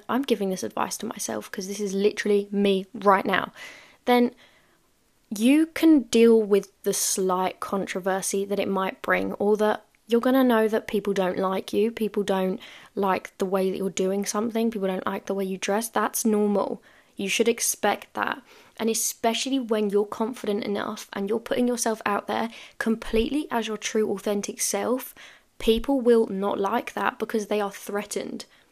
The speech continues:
because they are insecure and wish they could do the same thing. So they'll be threatened, and a lot of people project their own issues onto others, which is so unfair, and it can be really hard to work through. But you have to know that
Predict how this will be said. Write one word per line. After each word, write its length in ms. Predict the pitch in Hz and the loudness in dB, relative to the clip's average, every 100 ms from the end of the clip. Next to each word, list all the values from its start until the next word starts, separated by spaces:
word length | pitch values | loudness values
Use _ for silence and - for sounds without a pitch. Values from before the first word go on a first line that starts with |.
| _ _ - | _ _ -8
because 260 | 214 226 214 | -2 -2 0
they 240 | 202 226 | -2 2
are 100 | 269 | 2
insecure 460 | 285 - - 254 214 | 2 -2 0 2 2
and 140 | 202 | 0
wish 200 | 202 233 | 0 0
they 120 | 214 | -4
could 140 | 214 220 | -4 -2
do 140 | 214 | -2
the 80 | 202 | -2
same 260 | 202 190 | -4 -6
thing. 320 | 190 196 - - _ _ - | -6 -6 -8 -12 _ _ -8
So 220 | - 240 | 0 2
they'll 180 | 262 269 | 4 4
be 120 | 269 | 2
threatened, 600 | - 254 302 180 180 - | 0 0 0 -2 -2 -4
and 320 | 214 220 220 226 | -2 0 0 0
a 60 | 214 | 0
lot 140 | 269 | 0
of 100 | 240 | -2
people 260 | 262 254 240 | -4 -4 -4
project 500 | - 208 220 - - | -4 -2 -2 -2 -4
their 240 | 208 214 | 0 0
own 120 | 214 | 0
issues 580 | 208 208 214 226 262 - - - - _ _ _ _ - | 0 0 2 2 0 -6 -10 -20 -20 _ _ _ _ 0
onto 240 | 220 - | 0 2
others, 500 | 202 196 208 - - _ _ | 0 0 -2 -4 -8 _ _
which 180 | - 247 | -4 2
is 140 | 269 - | 4 4
so 300 | 240 262 285 | 6 6 6
unfair, 500 | 277 240 202 196 - | 2 0 -2 -2 -2
and 340 | 202 196 202 - _ _ _ _ - | 0 0 -4 -8 _ _ _ _ 0
it 140 | 233 | 2
can 140 | 247 | 2
be 80 | 247 | 2
really 260 | 220 214 214 | 2 2 0
hard 340 | 196 208 196 | -2 -4 -4
to 100 | - | -2
work 340 | 196 196 - - | -2 -2 -4 -8
through. 400 | - 208 247 285 - - - _ _ _ | -2 2 2 2 -6 -20 -20 _ _ _
But 260 | 233 220 - - | 2 2 0 -8
you 160 | 220 226 | -2 0
have 240 | 226 226 | 0 0
to 80 | 247 | 0
know 320 | 226 202 190 | 2 2 0
that 320 | 185 190 - | 0 -2 -2